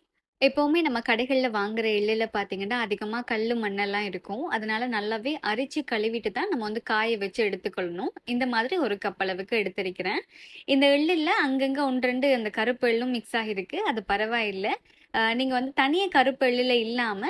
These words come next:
இந்த மாதிரி வெள்ளை எள்ளே எடுத்துக்கோங்க. அப்பதான் நம்ம வந்து மிக்ஸ் பண்ணும்போது அந்த கலர் வந்து நமக்கு எக்ஸாக்டா கிடைக்கும். இப்ப இந்த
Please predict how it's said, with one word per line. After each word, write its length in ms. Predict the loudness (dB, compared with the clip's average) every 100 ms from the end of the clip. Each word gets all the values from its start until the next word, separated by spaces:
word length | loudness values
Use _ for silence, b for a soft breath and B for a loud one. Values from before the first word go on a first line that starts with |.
| -4
இந்த 160 | -2 -2
மாதிரி 240 | 0 0
வெள்ளை 280 | 0 2 2
எள்ளே 200 | 2 2
எடுத்துக்கோங்க. 580 | 2 0 -4 -4 -4 -2 0 0
அப்பதான் 380 | -2 -4 -2 -2
நம்ம 140 | -2
வந்து 200 | -4 -2
மிக்ஸ் 260 | -4 -4 -4
பண்ணும்போது 480 | -2 -2 -2 -2 0
அந்த 180 | 0 0
கலர் 320 | 0 2 0
வந்து 240 | -2 -2
நமக்கு 300 | -2 -2 -2
எக்ஸாக்டா 480 | -4 -2 -2 0 0
கிடைக்கும். 440 | 0 -2 -4 -12 -16 _ _ _ _ _ _ _
இப்ப 160 | -2 2
இந்த 220 | 4 4